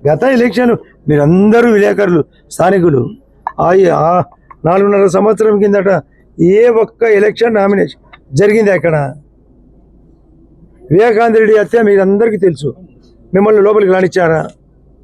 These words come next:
మీరు చెప్పాలా? మీరందరూ మాకంటే ప్రత్యక్ష సాక్షులు, మా మీద కేసు పెట్టలేదా?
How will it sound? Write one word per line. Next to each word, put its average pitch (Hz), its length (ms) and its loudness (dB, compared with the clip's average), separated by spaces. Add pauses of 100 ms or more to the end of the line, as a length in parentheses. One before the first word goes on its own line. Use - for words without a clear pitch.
(600)
మీరు 151 140 0
చెప్పాలా? 233 320 0 (800)
మీరందరూ 185 560 2 (460)
మాకంటే 196 400 0
ప్రత్యక్ష 196 380 -2
సాక్షులు, 196 560 -4 (680)
మా 170 120 0
మీద 208 140 0
కేసు 214 280 0
పెట్టలేదా? 220 340 0